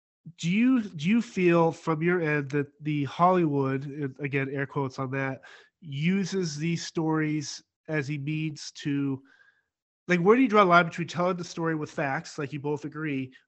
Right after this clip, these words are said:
versus we need to sell tickets and popcorn and gonna throw some stuff in here? Like, the human element of all these stories, that's what interests me as a person that loves film and movies, like, the human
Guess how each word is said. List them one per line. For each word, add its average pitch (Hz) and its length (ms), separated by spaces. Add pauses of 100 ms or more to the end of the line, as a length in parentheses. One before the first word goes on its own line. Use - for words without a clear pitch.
versus 156 520 (120)
we 156 120
need 160 140
to 139 80
sell 143 220
tickets 143 380
and 127 100
popcorn 127 520 (280)
and 139 140
gonna 139 200
throw 147 300
some 139 160
stuff 131 280
in 139 60
here? 139 140
Like, 139 200 (100)
the 156 100
human 214 320
element 175 440
of 147 140
all 160 200
these 151 160
stories, 165 520 (380)
that's 196 260
what 180 120
interests 147 300
me 147 300
as 135 200
a 135 180
person 151 340
that 135 80
loves 135 220
film 139 340
and 127 100
movies, 139 380
like, 127 140
the 143 80
human 151 500